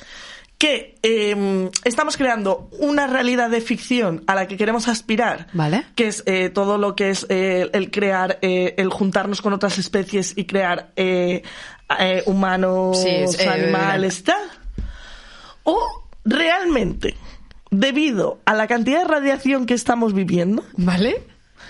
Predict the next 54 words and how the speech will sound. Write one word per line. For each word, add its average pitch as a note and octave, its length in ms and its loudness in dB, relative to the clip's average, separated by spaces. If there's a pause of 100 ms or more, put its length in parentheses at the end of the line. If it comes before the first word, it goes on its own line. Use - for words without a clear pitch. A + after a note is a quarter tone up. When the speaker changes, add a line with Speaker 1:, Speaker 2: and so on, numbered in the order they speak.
(320)
Speaker 1:
los E4+ 280 2
Illuminatis F4 920 0 (520)
nos B3+ 240 2
están F4 320 2
avisando C4+ 540 2
de C4+ 60 0
una B3 180 2
nueva C#4+ 360 2
era B3+ 260 0 (680)
en E4 140 2
la F#4 120 2
que E4 100 0
van D4+ 160 2
a D4 40 4
empezar C#4+ 360 2
a, C4+ 80 2 (100)
a A#3 100 4
llegar G#3+ 280 2
los G3 220 2
mutantes? E3 640 0 (140)
Te F4+ 80 4 (140)
dejo G4 140 0
elegir. A#3 200 2
Speaker 2:
Eh, G3+ 720 2
lo F#3 160 0
segundo, G3 440 2
pero A#3+ 160 2
porque A3 240 2
lo G3 140 0
quiero. F#3 460 0 (760)
O G#3+ 60 0
sea, G3 260 0
¿tú - 140 -2
sabes C4 240 4
la A#3 120 2
gana A3+ 240 2
que G#3 100 2
yo G3 100 2
tengo G#3 220 2
de G3 100 2
que G3+ 80 0
tengamos F#3+ 340 2
superpoderes F3+ 640 2
o F#3 140 0
cosas F#3 360 0
raras? D#3+ 300 2
En A3+ 40 0
plan, G3 140 2
de F#3+ 60 2
que F#3+ 100 2
seamos G3 240 4
mutantes G3 520 2
de F3+ 120 4
verdad. E3 340 2